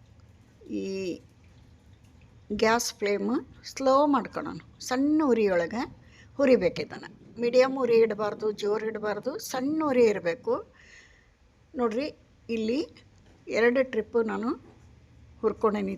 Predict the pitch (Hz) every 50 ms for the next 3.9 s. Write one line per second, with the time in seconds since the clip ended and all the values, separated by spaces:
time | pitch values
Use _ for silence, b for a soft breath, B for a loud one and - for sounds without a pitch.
0 | - - 214 202 - 226 202 196 196 190 190 214 254 381 - - - - - -
1 | - 226 226 - - 214 208 196 185 196 220 269 392 B B B B B B B
2 | B B B B B B B B - - - - - - 226 220 220 220 254 254
3 | 262 277 269 240 233 254 285 302 294 285 277 262 233 240 233 240 -